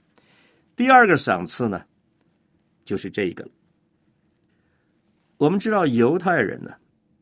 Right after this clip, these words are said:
他们弃绝大卫的儿子。大卫的儿子在肉身来讲，就是耶稣基督了。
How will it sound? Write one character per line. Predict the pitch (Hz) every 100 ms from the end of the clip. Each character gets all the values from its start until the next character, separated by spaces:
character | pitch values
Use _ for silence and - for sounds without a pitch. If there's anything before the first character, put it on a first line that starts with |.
| _ _ _ _ _ _ _
他 | 139
们 | 135 117 113 _ _ _
弃 | - - - 156
绝 | - 92
大 | - 101 92
卫 | 92
的 | -
儿 | 76 73
子。 | - - _ _ _ _ _ _ _ _ _ _ _ _ _ _ _ _ _ _ _ _ _ -
大 | 185
卫 | 180 185
的 | 123 -
儿 | - 120
子 | 120
在 | 120
肉 | 139 190 120
身 | 123
来 | 110 104
讲， | 92 - - _ _ _ _ _
就 | -
是 | 101 92
耶 | 98
稣 | 110
基 | 98 113
督 | 143
了。 | 156 170